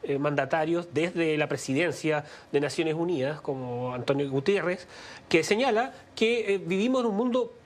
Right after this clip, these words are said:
que prácticamente, eh, el apocalipsis, eh, está llegando y que efectivamente, eh, se contrasta con los niveles de calidad de vida que estamos teniendo a nivel general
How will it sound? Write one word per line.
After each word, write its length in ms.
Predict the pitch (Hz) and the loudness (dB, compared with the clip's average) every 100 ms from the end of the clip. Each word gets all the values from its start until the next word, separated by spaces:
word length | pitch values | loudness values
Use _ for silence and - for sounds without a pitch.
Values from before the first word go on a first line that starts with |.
| - | -8
que 100 | 185 | -4
prácticamente, 720 | - 208 185 185 214 208 196 | -2 -2 0 2 2 0 0
eh, 560 | 185 175 156 147 165 165 | 0 -2 -4 -6 -4 0
el 80 | |
apocalipsis, 840 | 160 156 139 214 277 - 185 185 - | 0 2 0 0 -2 -2 -4 -6 -6
eh, 160 | 175 | -4
está 220 | 170 - | -2 0
llegando 540 | 202 247 226 170 240 330 - - - | 2 2 2 2 0 -4 -14 -12 -4
y 80 | 170 | 0
que 100 | 180 | 2
efectivamente, 920 | 196 - 262 285 302 262 - 269 311 - - | 0 -2 0 0 0 -2 0 -2 -2 -8 -4
eh, 300 | - 180 185 - - - - - - | 0 0 0 -4 -12 -20 -20 -20 -16
se 160 | - 208 | 0 2
contrasta 640 | 220 226 277 262 220 262 | 2 2 -2 0 -2 -2
con 220 | - 214 | 0 0
los 100 | 214 | 2
niveles 380 | 202 190 233 208 | 2 0 0 0
de 60 | 214 | -2
calidad 380 | 190 185 208 | 0 0 0
de 80 | 202 | 0
vida 280 | 190 240 269 | 0 0 -2
que 80 | 196 | -2
estamos 320 | - 220 220 | -2 -2 0
teniendo 400 | 196 196 233 226 | 0 0 0 0
a 80 | 190 | 0
nivel 200 | 175 196 | 0 -2
general 540 | - 208 156 139 202 | 0 0 2 0 0